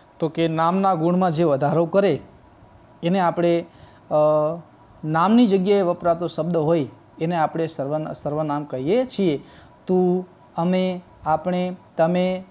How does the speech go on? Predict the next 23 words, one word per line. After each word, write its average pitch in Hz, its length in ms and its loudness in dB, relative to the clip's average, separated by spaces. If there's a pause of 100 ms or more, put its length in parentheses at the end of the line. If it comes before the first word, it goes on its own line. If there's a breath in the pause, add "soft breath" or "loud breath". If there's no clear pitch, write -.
તમે 156 200 -4
બધા, 165 560 0 (460 loud breath)
આવા 175 400 2
શબ્દોને 190 500 -2
આપણે 170 300 -2
સર્વનામ 147 500 -6
તરીકે 143 380 -8
ઓળખીએ 156 600 0
છીએ. - 540 -4
ઉદાહરણ 208 360 2
તરીકે 190 260 0
જો 156 260 0 (580 loud breath)
કોણ 294 260 4
શબ્દ 254 300 0
પૂછીએ 262 380 -2
ને, 247 120 2
કોણ, 180 320 0 (640 loud breath)
તો 262 160 4
પણ 277 180 0
એના 233 240 2
જવાબમાં 185 480 2
જે 175 220 2
આવે 190 280 2